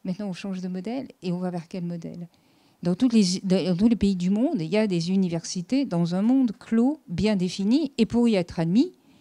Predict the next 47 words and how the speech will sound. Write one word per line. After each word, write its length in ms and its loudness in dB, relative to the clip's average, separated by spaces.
il 80 -18
faut 100 -2
quand 80 0
même 180 4
passer 380 2
par 220 0
un 80 2
certain 360 -4
nombre 440 -2
de, 340 -2
d'étapes. 500 0
Moins 220 2
en 80 2
France 300 -4
que 80 -6
dans 160 0
d'autres 180 -2
pays, 300 2
mais 80 -2
enfin, 320 -2
tout 100 6
de 60 2
même, 240 0
il 80 -6
faut, 240 -6
il 120 -6
faut 160 -4
être 200 -2
accrédité. 640 -2
Et 80 0
ceux 180 6
qui 160 2
y 100 4
enseignent 380 0
sont 160 -8
encore 220 -4
plus 220 0
acc-, 160 -4
euh, 460 -2
passent 200 0
par 160 -4
des 100 -2
processus 640 -4
d'accréditation 720 -4
encore 220 -2
plus 120 0
forts. 200 -4